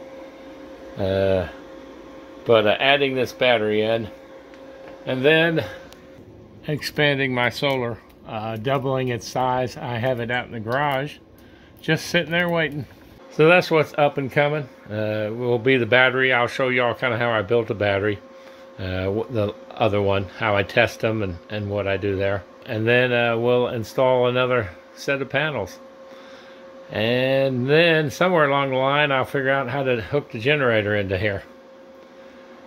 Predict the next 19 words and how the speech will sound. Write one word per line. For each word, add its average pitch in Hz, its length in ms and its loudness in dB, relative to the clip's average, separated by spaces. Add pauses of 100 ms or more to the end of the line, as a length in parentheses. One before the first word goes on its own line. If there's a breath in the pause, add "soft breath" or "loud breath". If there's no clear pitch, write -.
(140)
By 135 160 6
then, 196 260 2
I'll 147 140 2
have 151 280 0
pretty 165 180 0
much 165 180 0
everything 165 460 2
set 165 240 0
up. 170 260 0 (380)
Uh, 127 220 -14
add 127 300 -2
the 123 100 2
well 143 360 4
in, 147 320 -2 (520)
into 131 280 -2
the 127 120 2
actual 131 300 0
circuit 131 380 -4
here. 139 280 -4